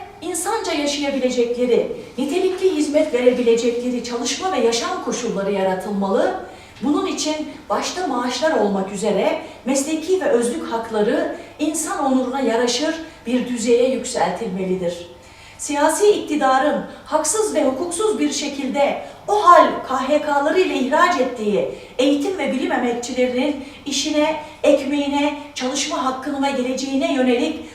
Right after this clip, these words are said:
hukuk dışı tutumlar ve üç bin be-, üç yüz, üç yüz yetmiş beş sayılı K H K'nın otuz beşinci maddesi üzerinden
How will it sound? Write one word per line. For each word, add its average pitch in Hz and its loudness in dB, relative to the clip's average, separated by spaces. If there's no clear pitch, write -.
hukuk 427 4
dışı 247 -4
tutumlar 254 0
ve 226 2
üç - -4
bin 330 -4
be-, 370 -2
üç - -10
yüz, 320 -6
üç 262 -8
yüz 302 -8
yetmiş 302 -4
beş 381 0
sayılı 240 -2
K 254 -4
H 262 -2
K'nın 262 0
otuz - -2
beşinci 311 -2
maddesi 294 -4
üzerinden 247 0